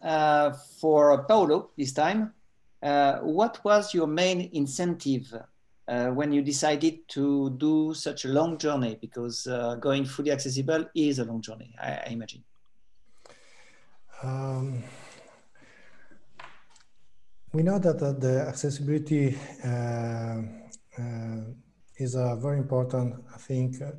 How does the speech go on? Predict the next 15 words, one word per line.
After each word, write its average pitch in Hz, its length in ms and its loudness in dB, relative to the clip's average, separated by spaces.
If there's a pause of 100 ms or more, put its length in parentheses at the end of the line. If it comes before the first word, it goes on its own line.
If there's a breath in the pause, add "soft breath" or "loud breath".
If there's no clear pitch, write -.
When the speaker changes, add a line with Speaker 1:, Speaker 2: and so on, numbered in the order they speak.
(120)
Speaker 2:
to, 117 440 -2 (520 loud breath)
uh, 110 400 -6 (120)
to 127 60 -8
make, 127 400 0
uh, 127 180 2
our 120 220 -2
platform, 120 800 -2
uh, 120 120 -2 (640 soft breath)
the, 117 520 -2 (100)
the 120 180 -4
main, 143 560 2
uh, 143 220 0 (120)
the, 110 640 -8
the 110 100 -8
main 127 420 -2